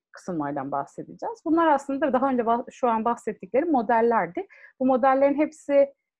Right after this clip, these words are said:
kendi içinde doğru. Ama tam olarak hepsini de kesin anlamında söyleyemiyoruz. İnsan ses yolunun, e, akciğerlerden gelen havayı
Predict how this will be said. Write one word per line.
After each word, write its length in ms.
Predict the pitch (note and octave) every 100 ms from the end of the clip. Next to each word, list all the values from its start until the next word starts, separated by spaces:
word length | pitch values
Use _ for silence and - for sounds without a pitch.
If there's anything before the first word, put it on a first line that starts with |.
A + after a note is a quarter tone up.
| _
kendi 260 | - A3+ G#3+
içinde 440 | G3 - F3 E3
doğru. 380 | E3 D3+ D3+ G#3+ A#4 - _ _ _ -
Ama 180 | A3
tam 200 | A3+ C4
olarak 260 | B3 B3 B3+
hepsini 340 | B3+ A#3+ A3+
de 80 | A#3+
kesin 360 | A#3+ A3+ - A3+
anlamında 840 | G3+ F#3 F3 E3 E3+ F#3+ D#4 - -
söyleyemiyoruz. 1000 | - G#3 G3 F#3+ C#3+ A#2 D3+ D#4 A#4 _ _ _ _ _ _ _ _ _ _ _ _ _ -
İnsan 380 | B3+ C4+ D#4+ E4
ses 360 | E4 E4 -
yolunun, 380 | A3 E3+ G3+ G4+ B3
e, 160 | G#3+
akciğerlerden 800 | A3 A3+ - C#4 B3+ A3+ F#3 F3+
gelen 240 | A3+ G#3 F#3+
havayı 600 | F#3+ A3 F#3 D3 G3+